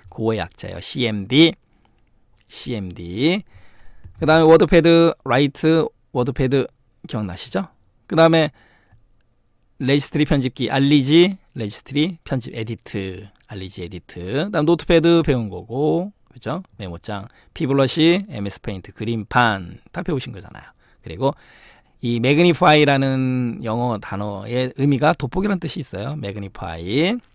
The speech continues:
우리 잠시 후에 또 돋보기 배울 텐데 그때 하-,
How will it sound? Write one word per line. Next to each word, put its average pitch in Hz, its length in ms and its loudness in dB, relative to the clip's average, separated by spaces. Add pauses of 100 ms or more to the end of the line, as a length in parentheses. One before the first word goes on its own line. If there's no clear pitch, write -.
(380)
우리 110 140 -12 (380)
잠시 131 400 -4
후에 147 400 2 (800)
또 110 180 -8
돋보기 117 360 -6
배울 104 220 -8
텐데 101 380 -6
그때 107 360 -10
하-, - 120 -20